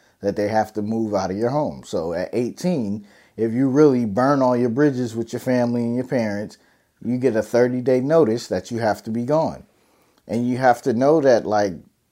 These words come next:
damn, life could get really real. So for all of us, man, I got some things in my life. I don't like my wife working as hard, and I don't really like being told what to do. So I gotta go harder.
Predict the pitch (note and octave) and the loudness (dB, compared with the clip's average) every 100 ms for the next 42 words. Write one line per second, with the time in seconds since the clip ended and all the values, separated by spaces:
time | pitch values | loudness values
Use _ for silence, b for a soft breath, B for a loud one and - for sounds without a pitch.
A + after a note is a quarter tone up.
0 | _ C3+ D#3 B2 G2+ A#2+ C3+ - A2+ B2 | _ -2 0 0 2 2 2 -2 -4 -2
1 | F2+ B2 A#2+ A#2 C3 E3 F#2 C#2+ - G#2+ | 0 0 0 0 0 2 2 -2 0 2
2 | G2+ G2 - b b b - C3+ A2 D#3 | 2 -2 -8 b b b 2 6 8 8
3 | D3+ G#2+ F#2+ A2 A2 A#2+ C3+ B2 B2 A2 | 6 0 -4 -4 0 2 4 2 0 -2
4 | B2 B2 A2+ A2+ A#2 A#2+ A2+ A2 A2 A#2 | 0 2 0 0 2 4 4 4 2 0
5 | A#2 A2 A#2 - - b b b F#2+ G#2+ | 0 -4 -6 -8 -20 b b b -6 -2
6 | A2 B2 A2+ B2+ A#2+ A#2+ A#2+ A#2 A#2 A#2 | 0 0 2 0 2 -2 -2 0 2 4
7 | A#2 A2 G#2 A2+ B2 B2+ B2+ B2 A#2+ A#2 | 4 2 0 -2 0 0 -2 2 2 2
8 | B2 A#2+ - C3 A#2+ A2 A2+ B2 C#3+ A#2+ | -2 -4 0 2 2 -2 -6 -2 -2 -2
9 | G2 A#2 B2 G#2+ G2 F#2+ F#2 A#2 B2+ A2 | -2 0 2 0 0 -4 0 4 4 2
10 | G2 | -2